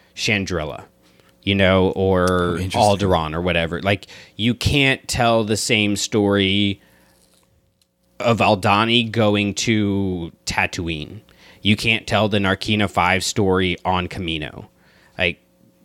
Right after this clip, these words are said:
Speaker 1: you need these particular environments, and they took the time to specifically build up and give culture and history and depth to these locations so that they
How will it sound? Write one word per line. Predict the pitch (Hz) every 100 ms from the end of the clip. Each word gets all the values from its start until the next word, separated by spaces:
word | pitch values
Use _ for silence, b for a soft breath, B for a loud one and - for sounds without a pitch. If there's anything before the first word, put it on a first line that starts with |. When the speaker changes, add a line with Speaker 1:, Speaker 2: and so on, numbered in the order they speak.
| -
Speaker 1:
you | 101 104
need | 107 107 107 104
these | 98 92
particular | 107 - 98 110 95
environments, | 95 98 90 95 95 92 95
and | 92
they |
took | 87 - 107 -
the | 104
time | - 101 95 92 92 80 b b b b -
to | 110
specifically | - 117 - 135 120 135 113 104
build | 87 107 98 98 -
up | 98 92 -
and | 95 92
give | 95 92
culture | - - 107 107 - 110 104 104
and | 90 87
history | - 104 101 - 104 101 101 98 95 B B B -
and | 98 90 82
depth | 101 101 - - -
to | 113
these | 95 90 101
locations | 92 - 85 87 - 117 123 131 131 - B B B
so | - 117 104
that | 95 95 92 -
they | 101 101 98 90 87